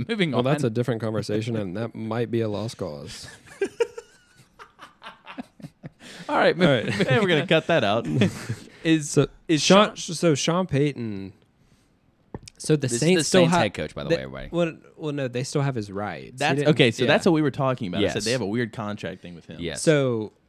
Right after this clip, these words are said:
Speaker 2: whoever, wherever he decides to go, they're gonna want, the Saints are gonna want draft compensation for it. So, like, whoever
Speaker 3: Mm.
Speaker 2: wants to, that's gonna factor into who wants to hire him too. I've heard, or I, I want him to go to Denver, help Russell Wilson out.
Speaker 3: I like that.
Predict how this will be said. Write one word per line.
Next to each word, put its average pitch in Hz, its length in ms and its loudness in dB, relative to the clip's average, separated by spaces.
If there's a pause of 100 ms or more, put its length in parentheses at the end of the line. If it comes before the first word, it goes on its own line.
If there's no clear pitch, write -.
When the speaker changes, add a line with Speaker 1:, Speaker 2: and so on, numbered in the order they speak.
(200)
Speaker 2:
whoever, 160 680 4
wherever 139 380 0
he 143 180 0
decides 135 460 -2
to 123 100 -4
go, 123 580 -4 (220)
they're 123 220 -2
gonna 127 180 0
want, 117 240 -8
the 123 80 -4
Saints 127 320 -6
are 131 60 -6
gonna 123 160 -6
want 107 180 -8
draft 107 320 -6
compensation 90 680 -14
for 82 260 -14
it. 65 220 -18 (220)
So, 131 220 -2
like, 123 180 2
whoever 143 380 2
Speaker 3:
Mm. 151 40 0
Speaker 2:
wants 147 160 -2
to, 135 200 -2
that's 139 200 -8
gonna 147 180 -4
factor 120 400 -6
into 117 180 -6
who 113 120 -6
wants 110 160 -10
to 110 80 -12
hire 104 300 -6
him 92 140 -10
too. 107 440 -6 (760)
I've 143 260 -2
heard, 151 320 -2 (140)
or 135 300 -2 (100)
I, 147 160 -6 (240)
I 147 100 -2
want 175 240 -4
him 131 120 -2
to 120 80 -2
go 117 80 -2
to 98 140 -4
Denver, 87 580 -12
help 113 180 -8
Russell 95 360 -8
Wilson 80 380 -12
out. 73 300 -20 (380)
Speaker 3:
I 90 100 -4
like 90 200 -4
that. 104 260 -6